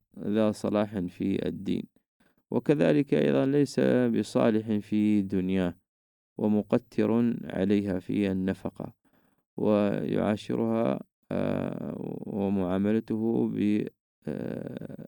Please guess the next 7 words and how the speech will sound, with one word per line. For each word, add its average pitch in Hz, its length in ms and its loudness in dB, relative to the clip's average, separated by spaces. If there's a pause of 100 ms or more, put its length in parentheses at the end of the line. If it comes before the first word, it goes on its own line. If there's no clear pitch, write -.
(100)
السوء، - 460 0 (1000)
فعشرته 110 1120 -2
سيئة - 600 -4 (220)
وأخلاقه 107 1080 -6 (220)
رذيلة 107 480 -2 (800)
وأفعاله 101 1300 -2
شنيعة 95 600 -4